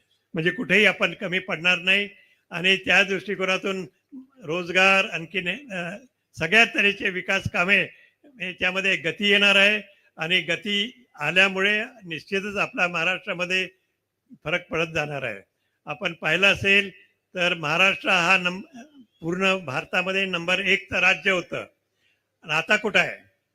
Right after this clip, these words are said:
एक नंबर तर राहिलाच नाही. कुठं ख-, खालच्या पातळीवर कुठ-, किती प-, अ, घ-,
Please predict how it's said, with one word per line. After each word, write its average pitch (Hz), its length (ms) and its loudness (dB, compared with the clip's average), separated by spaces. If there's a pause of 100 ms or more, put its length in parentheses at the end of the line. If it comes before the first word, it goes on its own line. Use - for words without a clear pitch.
(220)
एक 180 120 2
नंबर 190 320 2
तर 226 100 0
राहिलाच 185 380 4
नाही. 170 240 0 (420)
कुठं 160 280 0
ख-, - 460 -12
खालच्या 160 300 -2
पातळीवर 196 500 -2
कुठ-, 196 240 -8 (100)
किती 208 240 -2
प-, 233 440 -14
अ, 160 120 -2
घ-, 170 180 -6